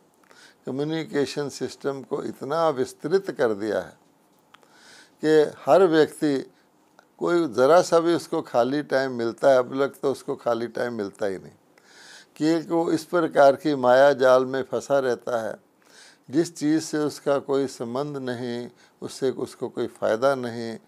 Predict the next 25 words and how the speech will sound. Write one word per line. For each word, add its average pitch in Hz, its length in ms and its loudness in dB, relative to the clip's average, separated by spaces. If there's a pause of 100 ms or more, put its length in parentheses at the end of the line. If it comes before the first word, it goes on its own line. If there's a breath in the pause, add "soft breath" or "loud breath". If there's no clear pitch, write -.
(420 loud breath)
एक 143 220 -2
प्रकार 139 500 4
की 143 220 -4
जिसको 123 380 -6
कहते 131 340 -4
हैं 127 60 -2
वर्चुअल 151 540 0
चीज़ 139 300 -4
है, 113 360 -2 (300 soft breath)
परछाइयाँ 139 640 -2
हैं, 113 380 -8 (460 soft breath)
उसको 147 400 -4
देख 143 340 -4
देख 131 360 -4
कर 135 140 0
वो 117 360 -4 (460 soft breath)
अपने 127 380 -4
ज-, 107 280 -12
नॉर्मल 127 540 2
जीवन 117 400 -6
से 110 240 -6
बहुत 117 340 -6
दूर 101 260 -10
हो 92 160 -16
गया। - 320 -18